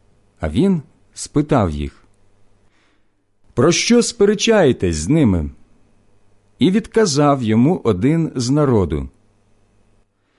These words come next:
«Учителю, привів я до тебе сина мого,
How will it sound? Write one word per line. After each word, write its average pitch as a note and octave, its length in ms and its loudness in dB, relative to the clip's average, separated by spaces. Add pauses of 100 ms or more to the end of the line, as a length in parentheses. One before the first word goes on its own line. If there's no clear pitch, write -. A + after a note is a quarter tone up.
(320)
«Учителю, B2 720 0 (520)
привів G3+ 460 2
я G#3 140 2
до F#3 120 2
тебе F#3 360 2
сина F#3+ 420 2
мого, F2+ 480 0